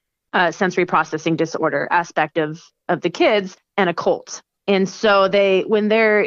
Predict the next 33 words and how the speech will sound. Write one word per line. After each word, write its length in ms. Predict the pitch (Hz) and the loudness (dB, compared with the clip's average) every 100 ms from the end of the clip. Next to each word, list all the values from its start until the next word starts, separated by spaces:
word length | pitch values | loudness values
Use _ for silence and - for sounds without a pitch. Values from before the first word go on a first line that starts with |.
| - | 0
you 120 | 226 | 2
know, 160 | 202 | 2
have 260 | 202 214 240 | 2 0 2
you, 160 | 262 247 | 0 0
you 160 | 240 | 0
work 200 | 226 294 | 2 2
a 80 | 311 | 4
horse, 360 | 262 247 - - _ | 4 2 0 -20 _
how 120 | - 339 | 0 2
many 160 | 311 | 4
times 200 | 285 269 | 4 2
have 100 | 247 | 2
you 80 | 226 | 0
heard 280 | 220 214 208 | 2 2 2
when 120 | 196 | 0
you 100 | 185 | 0
work 200 | 185 220 | 2 0
a 60 | 202 | 0
colt 360 | - 196 196 _ - - | 0 0 0 _ -14 -2
or 60 | 185 | 0
a 40 | |
young 240 | 185 190 | 2 0
horse 300 | 190 180 180 | 2 0 0
at 60 | 175 | -2
home 400 | 165 160 160 165 _ _ _ - | 0 0 0 -4 _ _ _ -2
and 120 | 214 | 0
they're 80 | 202 | 0
pretty 240 | 214 175 | 0 0
relaxed? 640 | 165 160 135 143 - - - | 0 2 2 0 -8 -12 -8
It's 200 | 156 - | -6 0
a 280 | 156 135 - | 0 0 0
familiar 440 | 208 196 202 196 | 0 2 2 4
environment, 720 | 196 190 165 165 165 160 160 | 2 2 2 2 2 2 0